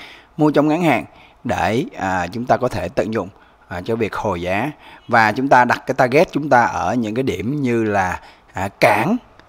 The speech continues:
ở cái vùng một, à, mười ngàn chín trăm hai mươi bốn này, hoặc là chúng ta thấy là mười một ngàn không trăm ba mươi. Như vậy thì chúng ta hoàn toàn có thể,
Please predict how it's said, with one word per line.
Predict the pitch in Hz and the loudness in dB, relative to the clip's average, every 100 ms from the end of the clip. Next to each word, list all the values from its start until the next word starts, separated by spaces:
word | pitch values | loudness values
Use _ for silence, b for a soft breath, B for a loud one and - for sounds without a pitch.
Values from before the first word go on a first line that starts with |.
| _ | _
ở | 90 101 | -8 -4
cái | 139 | 0
vùng | 117 104 | 2 2
một, | 107 104 - | 0 0 -2
à, | - 123 107 104 | 2 6 6 4
mười | 110 123 | 2 2
ngàn | 117 107 98 | 2 -2 0
chín | 135 165 | -2 2
trăm | 135 | 0
hai | 117 113 | 2 0
mươi | |
bốn | 110 117 | 0 0
này, | 143 85 b b b | -2 -8 b b b
hoặc | 113 - | -4 0
là | 120 110 | 2 2
chúng | 131 | 4
ta | 135 | 2
thấy | 120 123 143 | 4 2 2
là | 120 | 2
mười | 110 | 2
một | 110 95 | 0 -2
ngàn | 104 98 90 | -4 -4 -4
không | - 110 | -6 -4
trăm | 110 107 | -4 0
ba | 107 107 | 2 0
mươi. | 101 101 92 107 113 107 b b b - | -2 -8 -6 -4 -4 -4 b b b 2
Như | 156 | 4
vậy | 101 | 4
thì | 120 | 0
chúng | 101 135 | -4 0
ta | 139 | 0
hoàn | 107 131 127 110 | 0 0 0 2
toàn | 120 107 | 0 0
có | 101 | -4
thể, | - 95 87 110 | -4 -4 -4 -6